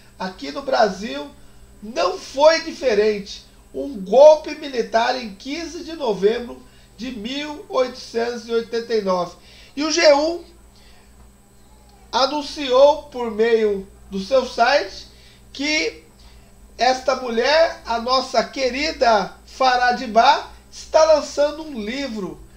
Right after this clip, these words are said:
Parabéns a ela, o recomeço à sua vida que foi ceifada por quarenta anos de exílio fora da sua pátria. E você, o que acha disso?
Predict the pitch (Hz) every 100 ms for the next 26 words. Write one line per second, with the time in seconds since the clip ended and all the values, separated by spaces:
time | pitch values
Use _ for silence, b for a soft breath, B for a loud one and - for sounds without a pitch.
0 | b - 240 254 202 254 285 254 220 214
1 | 254 269 269 269 b b - 202 262 269
2 | 277 214 202 254 277 277 277 269 - -
3 | b b b b b b - 214 196 -
4 | 277 254 175 190 269 269 277 - 220 190
5 | 220 254 262 - B - - 320 330 254
6 | - - 247 311 302 196 165 - b b
7 | - 254 262 233 - 311 294 233 269 302
8 | - 262 208 226 247 240 208 233 214 185
9 | 202 247 247 - b b - - 220 247
10 | 254 254 277 - - - 190 233 214 -
11 | 240 240 226 - 185 202 196 - 156 b
12 | b b 277 320 320 294 262 254 247 -
13 | 285 277 285 277 202 220 262 - 185